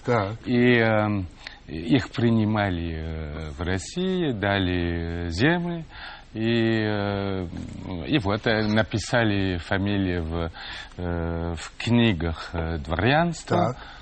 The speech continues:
Speaker 2: э, военного, да, дворянства, и все. И так, э, и потом они обрусили,
Speaker 1: И вот
Speaker 2: конечно.
Speaker 1: это Глиниасти оттуда?
Speaker 2: Оттуда, да. Но настоящее происхождение сербское, потому
Speaker 1: Сербское.
Speaker 2: что Глиниасти звучит,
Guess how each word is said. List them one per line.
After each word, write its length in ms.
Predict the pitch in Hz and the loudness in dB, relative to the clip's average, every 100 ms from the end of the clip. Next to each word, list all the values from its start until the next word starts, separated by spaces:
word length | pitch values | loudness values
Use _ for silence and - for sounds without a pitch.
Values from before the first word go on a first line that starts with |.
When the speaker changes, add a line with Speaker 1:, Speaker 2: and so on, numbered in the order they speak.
| - - | -10 -8
Speaker 2:
э, 200 | 90 82 | -6 0
военного, 760 | 90 107 131 123 107 92 90 | 2 4 4 4 2 -2 -4
да, 200 | 82 87 82 | -6 -6 -6
дворянства, 840 | 82 87 113 151 156 - 151 139 120 | -4 -2 0 -2 -4 -4 -4 -4 -6
и 100 | 123 | -6
все. 280 | 131 - 92 110 - | -4 -2 -4 -6 -4
И 120 | 101 | -2
так, 280 | - 123 - | 2 0 2
э, 200 | 104 104 | 0 0
и 40 | 87 - - | -2 -8 -6
потом 260 | 98 120 | -2 2
они 180 | 107 92 | 2 2
обрусили, 580 | 92 85 104 - - 80 | 0 0 -4 -4 -6 -6
Speaker 1:
И 120 | 87 | -2
вот 160 | 123 127 | 0 2
Speaker 2:
конечно. 60 | |
Speaker 1:
это 140 | 143 123 | 2 2
Глиниасти 640 | 120 135 131 131 123 - | 4 6 6 4 2 2
оттуда? 520 | 143 123 - 202 110 82 | 2 2 0 0 0 0
Speaker 2:
Оттуда, 500 | 101 113 117 95 90 | 0 0 -2 -2 -2
да. 160 | 90 85 - - | -4 -6 -8 -6
Но 360 | 113 131 131 104 - - | 2 4 4 2 -4 -6
настоящее 1000 | 104 110 113 117 - 143 156 160 - 117 | -2 0 2 0 2 2 4 2 0 -2
происхождение 680 | - 113 - 110 113 165 127 | 0 -2 0 -2 0 0 0
сербское, 600 | - 135 95 - - 85 | 2 2 2 -2 -12 -12
потому 260 | - 95 | -8 0
Speaker 1:
Сербское. 200 | 143 131 | 4 4
Speaker 2:
что 80 | 104 | 4
Глиниасти 720 | 117 156 156 - 127 120 110 | 2 2 0 2 2 2 0
звучит, 460 | 101 110 131 - | -2 -2 -4 -6